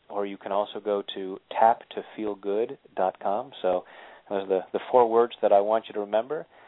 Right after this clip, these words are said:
you know, 'cause we, we all wanna feel good. So remember to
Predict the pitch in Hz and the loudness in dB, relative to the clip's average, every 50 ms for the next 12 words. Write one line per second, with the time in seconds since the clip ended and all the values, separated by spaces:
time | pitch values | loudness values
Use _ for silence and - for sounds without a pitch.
0 | - - _ _ _ _ 107 104 104 113 - - 104 98 101 101 101 101 98 - | -20 -20 _ _ _ _ -12 -10 -10 -10 -10 -10 -10 -6 -6 -6 -6 -6 -8 0
1 | 104 104 110 120 127 127 127 120 - - 147 151 143 - 104 90 85 82 - _ | 4 6 6 6 6 2 -2 -4 -6 -6 -8 -8 -6 -6 -8 -8 -8 -10 -12 _
2 | - - - 95 95 95 101 107 110 107 107 - - 87 87 | -16 -10 -10 -8 -8 -8 -8 -10 -8 -8 -10 -10 -10 -16 -18